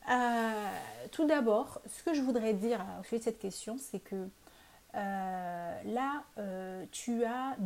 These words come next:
deux ans d'expérience. C'est très court pour pouvoir devenir chef de projet. Pour la simple et bonne raison que être chef de projet, c'est aussi être crédible.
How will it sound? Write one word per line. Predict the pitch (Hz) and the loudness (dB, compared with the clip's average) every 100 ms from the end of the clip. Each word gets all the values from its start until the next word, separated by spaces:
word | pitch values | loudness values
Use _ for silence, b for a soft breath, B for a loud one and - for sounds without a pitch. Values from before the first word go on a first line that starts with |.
| 165 160 | -2 0
deux | 262 262 | 2 4
ans | |
d'expérience. | 233 226 - 208 196 196 254 - - - B B B | 2 -2 -6 -8 -6 -6 -6 -6 -10 -12 B B B
C'est | - - 233 226 | -6 0 0 0
très | - 294 277 | -4 -4 -4
court | - 233 254 - - | -2 0 0 -4 -14
pour | 208 | -14
pouvoir | - 208 196 196 196 | -4 -2 0 -2 0
devenir | 180 180 196 196 202 208 - - | -2 0 0 0 -2 -6 -12 -14
chef | - 202 185 | -6 -4 -4
de | |
projet. | 185 - 190 - - - - B B B B B B - | -6 -6 -12 -12 -18 -20 -20 B B B B B B 0
Pour | 220 | 2
la | 220 | 4
simple | 220 294 285 226 | 4 4 4 -2
et | |
bonne | 190 185 254 | -2 2 2
raison | 233 208 208 226 | 2 0 -2 -4
que | - 190 - - - - - | -4 -8 -8 -18 -20 -8 -4
être | 240 - | -4 -4
chef | 196 254 220 | -4 -2 -2
de | |
projet, | 208 - 196 208 233 - | -4 -4 -6 -4 -4 -6
c'est | - | -6
aussi | 202 202 - 262 - | -4 -4 -2 -2 -2
être | 208 - 190 | -8 -6 -8
crédible. | - 208 180 190 | -2 -2 -2 -8